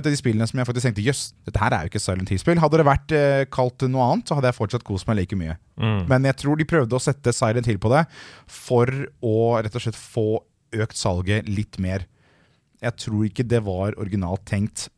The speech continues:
Speaker 1: for å være et, et Silent Hill-spill.
Speaker 2: Mm. Nei, jeg ser som sagt noen screenshots her. Man kan være tre forskjellige karakterer på likt, for eksempel, som har forskjellige liv.
Speaker 1: Mm.
Speaker 2: Eh, Shannon, Ranko og Damon, for eksempel.
Speaker 1: <laughs> Ja.
Speaker 2: Eller Bree, Katie og Trent.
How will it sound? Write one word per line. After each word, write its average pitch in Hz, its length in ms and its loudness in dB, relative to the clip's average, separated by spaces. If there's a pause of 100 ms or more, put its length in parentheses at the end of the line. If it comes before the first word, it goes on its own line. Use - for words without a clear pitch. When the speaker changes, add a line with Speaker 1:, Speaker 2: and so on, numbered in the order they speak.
(100)
Speaker 1:
for 101 180 -4
å 101 80 -2
være 92 320 -4
et, - 80 -16 (140)
et 92 100 -10
Silent 101 240 -4
Hill-spill. 104 300 -2 (180)
Speaker 2:
Mm. 101 380 2 (580)
Nei, 165 100 6
jeg 196 140 4
ser 180 220 6
som 180 180 2
sagt 165 160 2
noen 175 260 4
screenshots 123 480 2
her. 156 160 4
Man 143 160 2
kan 156 80 4
være 135 160 4
tre 120 240 2
forskjellige 110 560 2
karakterer 113 460 2
på 120 100 4
likt, - 240 -4
for 107 140 4
eksempel, 113 400 0
som 120 180 0
har 113 220 4
forskjellige 101 340 2
liv. 202 300 2
Speaker 1:
Mm. 139 260 2
Speaker 2:
Eh, 104 220 4
Shannon, 170 480 4 (100)
Ranko 139 540 4
og 123 100 0
Damon, 151 480 4
for 120 140 2
eksempel. 113 380 2
Speaker 1:
<laughs> 104 100 0
Ja. 113 100 0 (120)
Speaker 2:
Eller 107 200 4
Bree, 139 400 4
Katie 160 320 4
og 151 80 2
Trent. 151 320 2